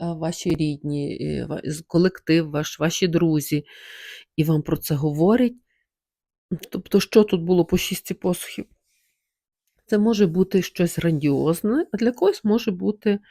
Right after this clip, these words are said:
ви побороли якийсь свій страх, ну, щось таке важливе для вас. Ви побороли свою залежність, ви змогли з-, щось зробити важливе, відстояти себе, заявити про себе. Ну, тобто,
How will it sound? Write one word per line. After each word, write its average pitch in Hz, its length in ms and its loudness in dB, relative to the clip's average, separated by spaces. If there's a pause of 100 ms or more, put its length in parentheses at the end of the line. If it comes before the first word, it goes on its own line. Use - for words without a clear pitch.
(340)
ви 226 100 6
побороли 175 560 2
якийсь 175 240 -2
свій - 140 -4
страх, - 540 -8 (180)
ну, 185 140 -6
щось 208 380 -4
таке 170 320 -2
важливе 175 460 4
для 151 180 -2
вас. 147 400 -6 (540)
Ви 208 80 2
побороли 175 640 0
свою 156 360 -2
залежність, 147 800 -4
ви 196 640 2
змогли 151 640 0
з-, - 480 -14 (380)
щось - 280 -6
зробити 160 540 -2
важливе, 147 480 -6
відстояти 147 720 -6
себе, - 340 -10
заявити 175 580 0
про - 160 -8
себе. 156 360 -10
Ну, 196 140 -4
тобто, 202 300 -10